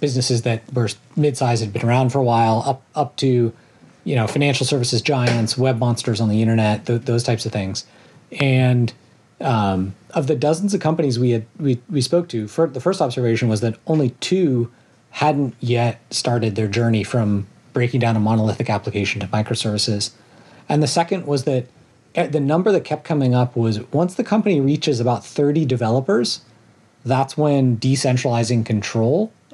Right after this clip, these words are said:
and changing your organization structure really has kind of initial impact. So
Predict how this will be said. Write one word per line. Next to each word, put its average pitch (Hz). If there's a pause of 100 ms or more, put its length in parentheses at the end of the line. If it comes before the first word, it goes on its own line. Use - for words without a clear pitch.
(120)
and 131 (520)
changing 151
your 131
organization 120
structure 160
really 123
has 107 (520)
kind 127
of 120
initial 143
impact. 120 (280)
So 123